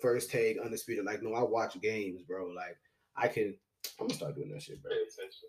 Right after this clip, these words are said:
Speaker 1: I'm gonna start
Speaker 2: Pay attention, yeah. Start doing that shit.
Speaker 1: And then I'm gonna let y'all know how it goes. If it goes bad, though, I'm, I'm never talking about this shit again, and I'm gonna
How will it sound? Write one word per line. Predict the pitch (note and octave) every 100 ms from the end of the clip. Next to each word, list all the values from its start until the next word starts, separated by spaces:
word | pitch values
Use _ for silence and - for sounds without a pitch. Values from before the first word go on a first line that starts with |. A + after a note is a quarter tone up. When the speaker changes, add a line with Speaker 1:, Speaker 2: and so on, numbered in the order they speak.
| -
Speaker 1:
I'm | -
gonna |
start | - -
Speaker 2:
Pay | - -
attention, | A4+ - - - -
yeah. | - - - _ _
Start | - - -
doing | F2+ F2
that | -
shit. | - - - - - _ - - - - -
Speaker 1:
And | A#2+
then |
I'm | C3+
gonna | C3+
let | C3
y'all | B2
know | A#2+
how | A#2+ A2
it |
goes. | G#2+ G#2 F#2+
If | A2+
it | D3
goes | D#3 C#3
bad, | C#3+ D3+
though, | B2
I'm, | C3+ B2
I'm | B2+
never | B2+ A#2
talking | B2 A#2 A2
about | G2
this | G2+
shit | A2
again, | G#2 G#2+ G2+
and | G2+ F#2
I'm | A2+
gonna | A2 G#2 F#2